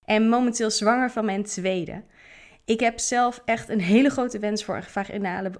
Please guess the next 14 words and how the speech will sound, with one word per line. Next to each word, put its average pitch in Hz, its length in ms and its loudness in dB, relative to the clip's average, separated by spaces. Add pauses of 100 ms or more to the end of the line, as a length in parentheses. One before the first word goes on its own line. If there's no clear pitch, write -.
geboorte 185 640 -6
en 202 380 -2 (380)
omdat 208 340 2
Joep 220 260 -2
met 185 180 -2
een 170 100 -2
keizersnede 208 440 2
is - 60 -4
geboren, 202 360 -2
heeft 220 240 0
dat 220 100 -10
een 196 80 -4
speciale 180 440 -2
naam, 170 340 -2